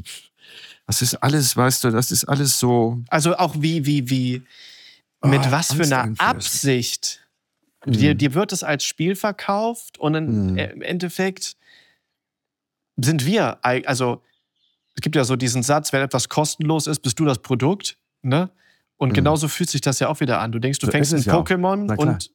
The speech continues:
Speaker 1: Ja, ja.
Speaker 2: scannst denen schön hier die Nachbarschaft,
Speaker 1: Genau.
Speaker 2: damit sie ihre
Speaker 1: Ja.
Speaker 2: Drohnen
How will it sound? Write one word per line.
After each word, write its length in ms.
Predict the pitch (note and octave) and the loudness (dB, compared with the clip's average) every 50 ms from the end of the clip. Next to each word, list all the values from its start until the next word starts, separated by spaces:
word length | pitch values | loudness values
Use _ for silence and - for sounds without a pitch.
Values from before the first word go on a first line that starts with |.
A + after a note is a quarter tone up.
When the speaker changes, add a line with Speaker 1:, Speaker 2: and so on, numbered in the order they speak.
| _ | _
Speaker 1:
Ja, 120 | - - G#2+ | -4 -2 0
ja. 60 | A#2+ | 0
Speaker 2:
scannst 500 | B2+ A2 - D#3 D#3+ E3+ D3+ - - - | 0 2 2 0 0 0 -2 -4 -2 -2
denen 240 | C#3 C#3 D3 D#3+ D#3 | 0 0 0 -2 -2
schön 300 | - - E3 E3 D#3+ D3+ | -2 -2 -2 -2 0 -2
hier 160 | D#3 E3 D3 | -2 -2 0
die 100 | C#3+ C#3+ | 0 0
Nachbarschaft, 640 | D3 D#3+ D3+ - - E3 C3 G#2+ C3+ C#3 D3 - - | 0 0 0 2 2 2 4 4 2 2 0 -2 -2
Speaker 1:
Genau. 80 | C#3+ C3+ | 0 0
Speaker 2:
damit 120 | D#3 D#3 | 0 0
sie 100 | - D3+ | 0 2
ihre 100 | C#3 C3+ | 2 4
Speaker 1:
Ja. 60 | A#2 | 4
Speaker 2:
Drohnen 400 | A2+ C3+ D#3+ E3+ E3+ D3 C3 A#2+ | 4 4 4 4 2 2 0 -4